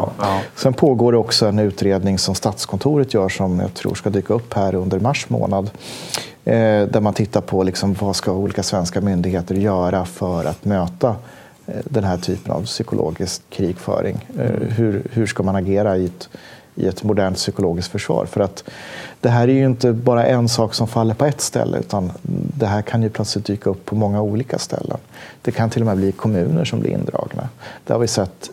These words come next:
Speaker 1: till exempel från Finland och Norge, hur man använder vårdnadstvisthistorier till att bedriva informationskrig.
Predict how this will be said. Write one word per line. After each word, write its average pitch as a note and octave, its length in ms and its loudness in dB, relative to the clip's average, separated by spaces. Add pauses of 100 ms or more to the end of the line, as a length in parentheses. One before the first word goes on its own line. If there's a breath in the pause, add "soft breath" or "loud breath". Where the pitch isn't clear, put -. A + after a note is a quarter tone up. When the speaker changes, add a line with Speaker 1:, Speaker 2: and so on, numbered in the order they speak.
Speaker 1:
till - 120 -6
exempel G2+ 260 -2
från G2 220 -2
Finland A2 500 2
och G2+ 60 2
Norge, G#2+ 440 4
hur G2 260 2 (500 loud breath)
man G2+ 380 2 (100)
använder G2 1040 2
vårdnadstvisthistorier G#2+ 1400 0
till E2+ 180 -4
att - 140 -6
bedriva G2 380 0
informationskrig. - 1000 -6